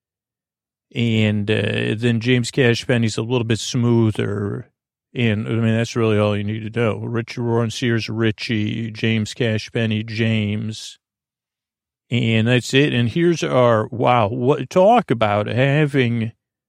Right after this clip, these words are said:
talk about somebody, I don't know, can you say someone's at the height of their career when their career's had so many highs, or that they're just, instead of saying highs and lows, uh, another facet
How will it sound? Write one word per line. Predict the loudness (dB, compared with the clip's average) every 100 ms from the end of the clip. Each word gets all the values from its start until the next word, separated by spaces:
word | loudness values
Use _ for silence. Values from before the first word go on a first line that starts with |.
| _ _ _ _
talk | -2 0 2
about | 2
somebody, | 2 2 2 2 2 2 0 -6 _ _ _ _ _
I | -2
don't | 2
know, | 2
can | 2 -2
you |
say | -2 -2 -2
someone's | -2 -2 -2 -2
at | -2
the | -2
height | 0 0 2
of | 2
their | 2 0
career | -2 0 4 4 4
when | 2 0
their | -2
career's | -2 0 2 0 0
had | -2 -2
so | -2 -2
many | 0 -2 -2
highs, | -4 -4 -2 -2 -2 -2 -6
or | -10 -6 -2
that | 0 0 0
they're | -2
just, | 0 -4 -4
instead | -6 -6 -2 -2 -2
of |
saying | -2 -2 0
highs | -2 -2 -4 -4
and | -6 -2
lows, | 2 2 2 -2 -8 -10
uh, | -8 -6 -8 -10 _ _ _ _ _ _ _ _ -8
another | -2 0 2 0
facet | -2 -2 0 0 -2 -4 -6 -6